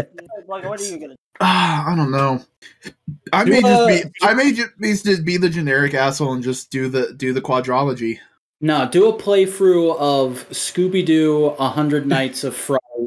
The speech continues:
Speaker 3: or Night of a Hundred Frights for PlayStation two.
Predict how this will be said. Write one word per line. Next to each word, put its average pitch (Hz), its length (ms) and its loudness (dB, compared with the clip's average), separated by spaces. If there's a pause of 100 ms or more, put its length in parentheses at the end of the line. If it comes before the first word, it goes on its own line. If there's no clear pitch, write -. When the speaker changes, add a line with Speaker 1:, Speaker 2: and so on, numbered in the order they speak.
(140)
Speaker 3:
or 135 180 0
Night 147 260 2
of 143 60 -2
a 135 100 0
Hundred 139 360 -2
Frights 117 560 -2
for - 240 -6
PlayStation 127 720 -4
two. 85 360 -10